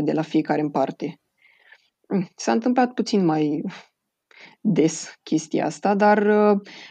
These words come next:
cred că suplinește cumva asta și activitatea asociațiilor studențești. Cel puțin, uh, cred că au un rol destul de important, pentru că ele vin și fac diverse evenimente cu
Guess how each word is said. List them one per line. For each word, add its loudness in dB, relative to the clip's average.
cred 2
că 0
suplinește 0
cumva 0
asta -2
și -2
activitatea 0
asociațiilor -2
studențești. -2
Cel 0
puțin, 0
uh, 0
cred -2
că -8
au 0
un -2
rol -2
destul -6
de 0
important, -4
pentru 0
că -2
ele 2
vin -4
și -4
fac -2
diverse -2
evenimente -2
cu -6